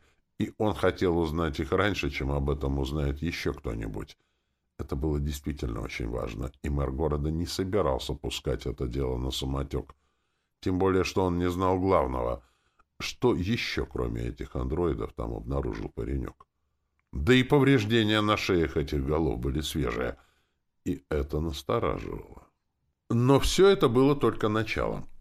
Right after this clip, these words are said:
Когда Александр Дмитриевич понял, что на самом деле принес в город Семен, то его удивлению не было границ. Сначала Семен достал из своей сумки голову андроида,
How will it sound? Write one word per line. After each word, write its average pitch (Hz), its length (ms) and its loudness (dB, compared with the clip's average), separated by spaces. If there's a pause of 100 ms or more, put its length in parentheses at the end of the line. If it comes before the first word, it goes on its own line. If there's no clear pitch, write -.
(120)
Когда 98 380 2
Александр 98 600 0
Дмитриевич 71 540 -4
понял, 69 440 -2
что - 360 -4
на 58 140 -4
самом 60 440 -4
деле 58 260 -4
принес 58 440 -6
в 50 60 -14
город 55 320 -6
Семен, 104 460 -6 (560)
то 65 100 -2
его 67 260 0
удивлению 73 640 -2
не 67 140 -2
было 55 260 -4
границ. 73 540 -6 (500)
Сначала 123 720 0
Семен 98 400 -2
достал 90 420 0
из 73 80 -2
своей 71 300 0
сумки 107 380 -6
голову 76 420 0
андроида, 60 680 -2